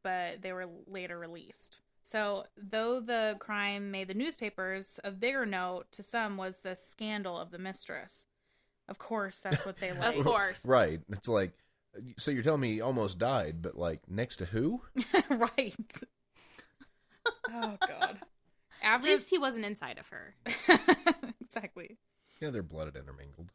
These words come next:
Speaker 2: Ew.
Speaker 3: They're blood brothers. It's fine.
Speaker 2: <laughs>
Speaker 1: Oh.
Speaker 3: Yes.
Speaker 1: After the attack, one side of Lowe's face, who was the mistress, um, was partially paralyzed, and on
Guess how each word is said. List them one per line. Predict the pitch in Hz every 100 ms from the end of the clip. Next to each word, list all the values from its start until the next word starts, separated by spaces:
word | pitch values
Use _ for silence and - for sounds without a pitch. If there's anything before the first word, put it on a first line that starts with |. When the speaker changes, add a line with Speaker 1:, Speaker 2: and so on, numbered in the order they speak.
| _ _ -
Speaker 2:
Ew. | 415 302 233 226 220 220 202 196 196 _ _
Speaker 3:
They're | 151
blood | 160 175 147
brothers. | 101 76 73
It's | 101
fine. | - 110 80
Speaker 2:
<laughs> | 311 370 - 330 220
Speaker 1:
Oh. | 190 - - - 190 - _ _ _ _
Speaker 3:
Yes. | 208 220
Speaker 1:
After | 285
the | 277 269
attack, | 262 262 214 208 202
one | 214 208 220
side | 226 208 202
of | 190
Lowe's | 196 196 196 -
face, | 196 170 185
who | -
was | 196 185
the |
mistress, | 190 175 - 165 - - _ _ _ -
um, | 190 196
was | 202
partially | - 208 220 - 247
paralyzed, | 226 196 180 165 165 180 -
and | 185
on | 185 185 185